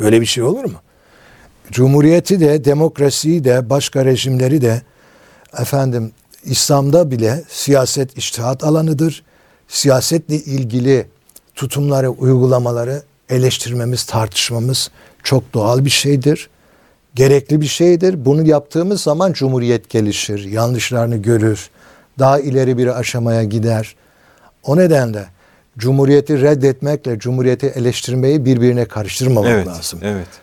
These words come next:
Speaker 1: Zaten burada Sayın, e, Bakan Cumhuriyeti reddetmiyor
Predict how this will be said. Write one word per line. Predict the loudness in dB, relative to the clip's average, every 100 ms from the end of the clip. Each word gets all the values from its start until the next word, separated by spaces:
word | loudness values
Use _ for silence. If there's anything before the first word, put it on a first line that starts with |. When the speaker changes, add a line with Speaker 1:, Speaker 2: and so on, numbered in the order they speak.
| _
Speaker 1:
Zaten | 0 0 2 -2 -2
burada | -2 0 0 -4 -8 _ _ _ _
Sayın, | -4 2 2 2 -2 -12 -12 -4
e, | -2 -2 0
Bakan | 0 0 -6 -6 -12 _ _ _ _ _ _
Cumhuriyeti | -2 0 4 2 2 0
reddetmiyor | 2 4 0 2 0 2 0